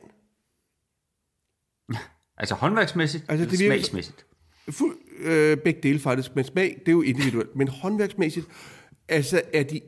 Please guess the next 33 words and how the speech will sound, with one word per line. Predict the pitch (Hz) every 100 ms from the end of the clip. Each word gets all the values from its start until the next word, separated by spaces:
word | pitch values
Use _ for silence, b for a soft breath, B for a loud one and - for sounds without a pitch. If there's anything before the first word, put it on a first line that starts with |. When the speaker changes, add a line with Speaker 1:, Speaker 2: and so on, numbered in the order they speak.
| -
Speaker 2:
ikke | 185 196 226 -
i |
stand | 156 - 185 - -
til, | - - 175 190 - - _ _ _ _ _ _ _ _ _ -
øh, | 151 - - -
altså, | 139 170 156 - - 151 - -
de |
helt | 160 285 311 -
simple | - - 294 233 - 214
ting. | 214 - - - B B B B
Og | 196
samtidig | - - 220 233 - 208 180
på | 170
samme | - 185 226
T | 214 196
V | 165
to, | - 190
der | 196
kører | 190 196
der | 196
noget, | 165 180
der |
hedder | 180 170 151 135 117 B B B B
Han, | - 165
Hun | 160 - 151
og | 160
Drømmeslottet, | 160 98 147 151 117 98 101 - b b b b
hvor | 123 120 - -
en | 117
mand | 113 143 -
ved | 139
navn | 123 117 90 - _ _ _ _ _ _ -
Dick | 143 143